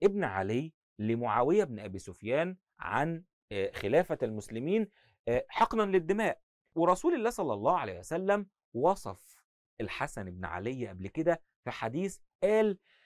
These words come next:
على سيدنا الحسن بن علي، وطبعا هو ابن بنته:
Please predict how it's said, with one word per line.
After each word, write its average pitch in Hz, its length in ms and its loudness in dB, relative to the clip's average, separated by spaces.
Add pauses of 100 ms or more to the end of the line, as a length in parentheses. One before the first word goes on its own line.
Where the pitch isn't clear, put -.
(140)
على 143 220 4
سيدنا 220 400 2
الحسن 196 340 -2
بن 107 200 -4
علي، 120 500 -2
وطبعا 135 460 0
هو 120 280 0
ابن 185 240 0
بنته: 175 420 -2